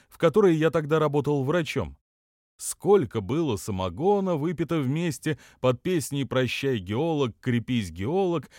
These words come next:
и «Над границей тучи ходят хмуро», а тут такое. Еле удалось остановить. Теперь прием аспирина без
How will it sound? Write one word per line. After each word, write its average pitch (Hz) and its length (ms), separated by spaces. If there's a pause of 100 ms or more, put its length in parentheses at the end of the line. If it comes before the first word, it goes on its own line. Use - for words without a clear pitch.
(200)
и 107 100
«Над 135 160
границей 135 600
тучи 127 400
ходят 104 400
хмуро», 185 640 (380)
а 180 140
тут 262 320
такое. 101 560 (560)
Еле 175 340
удалось 196 480
остановить. 160 760 (760)
Теперь 123 360
прием 123 380
аспирина 123 580
без 123 340